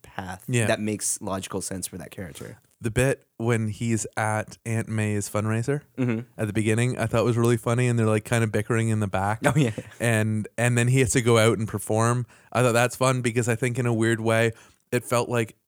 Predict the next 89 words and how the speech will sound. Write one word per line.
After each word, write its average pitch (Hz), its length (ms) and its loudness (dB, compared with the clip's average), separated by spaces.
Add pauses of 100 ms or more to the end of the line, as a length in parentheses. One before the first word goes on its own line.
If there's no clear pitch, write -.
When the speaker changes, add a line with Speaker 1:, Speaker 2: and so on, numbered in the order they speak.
(180)
Speaker 2:
every 113 500 0
dinner 110 240 0
party 120 260 0
my 117 140 -2
parents 120 340 -4
would 117 120 -2
have 117 100 -12
put 135 140 2
Speaker 1:
<laughs> - 0 -
Right, 170 340 4
Speaker 2:
on. 170 100 -2
Speaker 1:
right. 131 260 4
Speaker 2:
Right, 147 240 4
in 160 120 4
a 151 80 6
weird 151 260 6
way 147 300 6
Speaker 1:
Right. 135 260 4
Speaker 2:
that, - 0 - (280)
that 131 240 2 (480)
behind 151 420 4
the 160 60 2
surface, 175 520 2
you 156 80 -4
might 151 160 2
have 156 200 2
a 156 60 2
couple 160 300 0
bumps 160 380 0
and, 131 280 0
and 127 200 0
then 131 100 0
you 139 80 0
just 139 160 2
get 127 160 2
a - 20 -20 (120)
swat 135 400 0
on 131 80 0
the 120 120 0
ass 127 300 0
and, 127 80 -8
like, 120 120 0
Speaker 1:
Mm-hmm. 104 100 -4
Speaker 2:
"Get 233 100 2
out 196 220 4
there," 135 180 4
and 123 100 0
you're 127 80 0
Speaker 1:
Get 113 40 4
Speaker 2:
wearing 131 160 6
Speaker 1:
out - 60 4
Speaker 2:
this 107 100 4
Speaker 1:
and 104 60 -2
do 110 40 2
your 107 80 2
Speaker 2:
tie 135 160 4
Speaker 1:
thing. 151 60 4
Speaker 2:
that 151 140 2
you 156 100 4
Speaker 1:
Yeah, 120 60 6
yeah, 113 60 4 (100)
Speaker 2:
never 113 120 4
Speaker 1:
yeah, 135 80 2
Speaker 2:
wear 139 180 6
Speaker 1:
yeah. 139 80 2
Speaker 2:
before, 139 420 4 (140)
Speaker 1:
Yeah. 104 200 -4
Speaker 2:
let 139 140 4
alone 139 240 4
in 139 60 2
your 127 140 4
own 135 140 4
home. 135 400 2
You're 127 100 2
like, 120 120 4
Speaker 1:
Yeah. 107 40 -2
Speaker 2:
"Why 131 140 4
am 147 80 0
I 147 80 2
dressed 123 400 0
in, 127 100 -2
like, 120 160 -2
suit - 320 -2
shorts? 143 400 0
Like, 127 140 -2
I 123 80 2
don't 127 180 0
get 120 180 0
it." 143 220 0